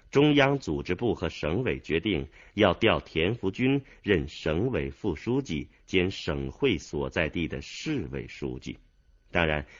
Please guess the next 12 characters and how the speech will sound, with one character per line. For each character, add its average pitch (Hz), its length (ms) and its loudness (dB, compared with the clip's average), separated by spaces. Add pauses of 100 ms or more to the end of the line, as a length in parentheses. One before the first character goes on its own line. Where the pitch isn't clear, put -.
田 104 180 4
福 120 140 -2
军 123 160 2
的 82 100 2
主 71 360 -6
要 98 260 -2
工 80 240 -2
作 67 280 -4 (220)
将 85 220 -4
在 78 160 -6
市 - 460 -8
上。 - 220 -16